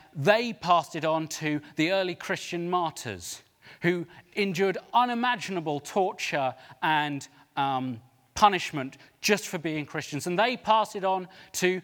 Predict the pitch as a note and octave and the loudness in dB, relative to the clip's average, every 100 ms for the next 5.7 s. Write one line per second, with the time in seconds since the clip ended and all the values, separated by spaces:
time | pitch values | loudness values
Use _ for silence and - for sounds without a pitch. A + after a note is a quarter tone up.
0 | - - E3+ E3+ F3+ E3+ E3 - A3+ G#3+ | -10 -6 -2 0 0 -2 -4 0 2 2
1 | F3+ - - - D#3 F#3+ F#3+ F3 D#3+ C#3+ | -2 -6 -8 -4 -2 0 0 2 0 0
2 | - F#2+ - - _ _ _ _ _ _ | -6 -12 -14 -20 _ _ _ _ _ _
3 | - - _ _ F3 D#3 D3 C#3+ - - | -18 -18 _ _ 4 4 4 -4 -10 2
4 | E3+ E3+ E3 - _ _ - - _ _ | 2 2 -4 -14 _ _ -20 -20 _ _
5 | _ - - G#3 G#3+ E3+ - | _ 0 6 6 4 -2 -8